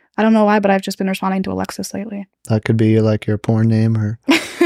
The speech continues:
Speaker 2: you're
Speaker 1: If I
Speaker 2: like,
Speaker 1: did porn.
Speaker 2: you're like, um,
Speaker 1: Check out the link in
Speaker 2: TikTok
Speaker 1: bio.
Speaker 2: name. Do you st-,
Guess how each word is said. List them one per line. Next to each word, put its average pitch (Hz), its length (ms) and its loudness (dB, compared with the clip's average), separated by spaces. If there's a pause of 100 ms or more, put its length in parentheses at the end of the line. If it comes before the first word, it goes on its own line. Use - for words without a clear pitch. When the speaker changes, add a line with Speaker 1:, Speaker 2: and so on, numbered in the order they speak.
(200)
Speaker 2:
you're 110 140 2
Speaker 1:
If - 80 4
I 226 40 4
Speaker 2:
like, 254 120 4
Speaker 1:
did 240 160 2
porn. 208 240 0 (220)
Speaker 2:
you're 117 160 4
like, 110 320 4
um, 104 420 0 (100)
Speaker 1:
Check - 140 -8
out 185 100 -8
the - 80 -10
link - 100 -4
in 107 80 0
Speaker 2:
TikTok - 140 -2
Speaker 1:
bio. 147 220 -2
Speaker 2:
name. 113 100 -4 (120)
Do - 140 2
you 120 60 6
st-, - 400 2